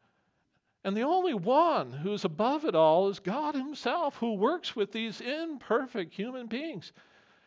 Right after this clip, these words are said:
And all of them wanted to make sure, "Don't forget to put in this how I messed up."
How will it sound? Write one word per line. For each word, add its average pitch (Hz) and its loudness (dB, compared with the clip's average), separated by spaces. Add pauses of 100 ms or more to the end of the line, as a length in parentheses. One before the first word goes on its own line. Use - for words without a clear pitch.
(360)
And 233 2
all 339 10
of 349 -2
them 233 4
wanted 302 2
to 247 -4
make 254 -4
sure, 277 -6
"Don't 247 2
forget 226 -2
to 196 -2
put 226 -2
in 269 -6
this 220 0
how 202 2
I 240 0
messed 165 -4
up." 330 -4